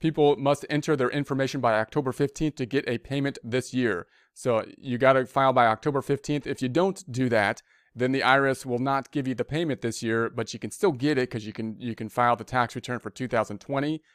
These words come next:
but you're not gonna be able to do that until April fifteenth of two thousand twenty-one, or, you know, that's the due date of the tax return typically, unless they change it as of this point in time.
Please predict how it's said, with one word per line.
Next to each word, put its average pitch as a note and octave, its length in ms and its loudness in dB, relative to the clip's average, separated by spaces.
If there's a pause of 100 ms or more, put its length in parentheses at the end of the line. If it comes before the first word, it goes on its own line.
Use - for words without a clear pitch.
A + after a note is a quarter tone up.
(220)
but A2+ 160 -4
you're A#2+ 60 -4
not B2+ 140 2
gonna C3 120 -4
be B2+ 120 4
able C3 120 2
to B2+ 80 -4
do F3 120 8
that C#3 180 6
until B2+ 400 0
April C3+ 260 -2
fifteenth C#3+ 480 -2
of B2 80 -6
two C3+ 140 -4
thousand A#2+ 400 0
twenty-one, A#2 800 -4 (480)
or, A#2 100 -4
you A#2 160 -6
know, F#2+ 260 -2
that's G#2+ 200 -6
the A2+ 80 -8
due A2 240 -2
date G#2 180 0
of G2+ 60 -2
the F#2+ 80 -6
tax G2+ 320 -4
return G2+ 300 -8
typically, G2 360 -6
unless G2 220 -6
they F#2+ 120 -8
change A2 320 -6
it G2 180 -4 (340)
as G2+ 240 -2
of G2+ 100 -10
this G#2+ 160 -8
point G#2+ 260 -6
in G#2 120 -12
time. A2+ 400 -4